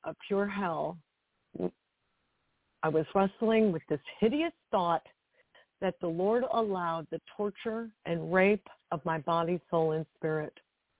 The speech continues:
Just shredded my soul. Because if this is true,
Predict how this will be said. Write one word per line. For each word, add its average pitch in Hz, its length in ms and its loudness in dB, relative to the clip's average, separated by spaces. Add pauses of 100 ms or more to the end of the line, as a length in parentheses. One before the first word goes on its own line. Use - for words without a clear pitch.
(160)
Just 202 180 0 (260)
shredded 175 360 0
my 147 240 -10 (120)
soul. 160 340 -2 (320)
Because 214 280 2
if 233 100 0 (100)
this 277 140 2 (100)
is 294 100 -4 (280)
true, 349 340 2